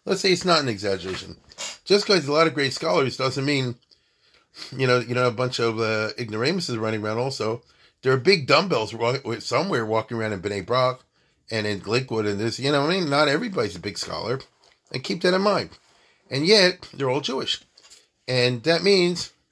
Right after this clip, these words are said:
maybe they don't have to finish Bava Metzia, and maybe they don't have to memorize,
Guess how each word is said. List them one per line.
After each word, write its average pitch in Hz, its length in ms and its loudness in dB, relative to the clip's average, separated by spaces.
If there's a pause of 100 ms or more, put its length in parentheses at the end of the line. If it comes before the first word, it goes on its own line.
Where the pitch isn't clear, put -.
(400)
maybe 175 280 2
they 143 180 0
don't 151 220 2
have 147 200 0
to 117 80 -12
finish 139 440 -4 (420)
Bava 120 220 2
Metzia, 127 520 2 (520)
and 113 120 -6
maybe 143 220 0
they 135 80 -2
don't 127 100 0
have 123 120 0
to 123 100 -4
memorize, 123 680 0